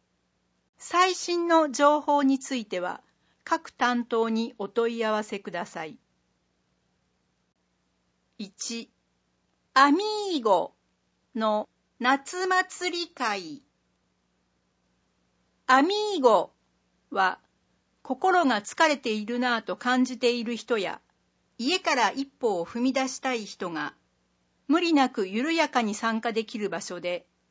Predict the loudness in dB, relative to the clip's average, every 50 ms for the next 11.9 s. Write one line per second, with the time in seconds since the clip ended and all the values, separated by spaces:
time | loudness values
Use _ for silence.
0 | _ _ _ _ _ _ _ _ -14 -6 -4 -2 -2 -2 -4 -4 -2 0 2 2
1 | 2 0 -2 -4 -4 -4 -2 -2 -2 -2 -2 -4 -4 -6 -6 -6 -6 -8 -6 -4
2 | -2 -2 -4 -4 -8 -10 -8 -8 -8 -8 -12 -16 _ _ _ _ _ _ _ _
3 | _ _ _ -4 -2 0 2 2 2 2 0 0 0 0 0 0 -2 -6 -8 -6
4 | -6 -6 -4 -4 -6 -6 -6 -8 -10 -8 -8 -6 -6 -8 -8 -10 -14 -16 -18 _
5 | -10 -8 -8 -6 -8 -8 -8 -6 -6 -6 -6 -6 -8 -8 -8 -8 -8 -8 -8 -8
6 | -8 -10 -10 -12 -12 -16 -20 -20 -20 _ _ _ _ _ _ _ _ _ _ _
7 | _ _ _ _ _ _ _ _ _ _ _ _ _ _ _ _ _ _ _ _
8 | _ _ _ _ _ _ _ -8 2 6 8 8 10 8 8 6 6 6 6 8
9 | 8 6 6 6 4 4 4 2 2 2 0 -2 -4 -6 _ _ _ _ _ -4
10 | -4 -4 -4 -2 0 2 2 2 2 -2 -6 -6 -4 -2 0 0 0 0 -2 -4
11 | -6 -6 -6 -4 -4 -6 -6 -6 -6 -6 -6 -8 -8 -12 -16 -20 -20 _